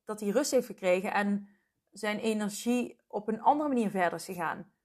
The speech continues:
Hè, massa is energie en energie is massa. Massa en energie zijn altijd gelijk, eh, aan elkaar.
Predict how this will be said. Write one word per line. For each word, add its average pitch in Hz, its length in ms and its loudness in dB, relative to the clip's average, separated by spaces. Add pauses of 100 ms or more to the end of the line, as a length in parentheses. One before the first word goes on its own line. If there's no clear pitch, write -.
(380)
Hè, 214 120 0
massa 220 380 6
is 202 380 -2
energie 214 460 -2
en 202 80 -2
energie 196 360 -2
is 196 120 -4
massa. 208 340 -2
Massa 208 340 0
en - 80 -2
energie 196 360 -2
zijn 196 180 0
altijd 202 300 2
gelijk, 190 460 2 (480)
eh, 185 340 -2
aan 196 100 0
elkaar. 214 480 2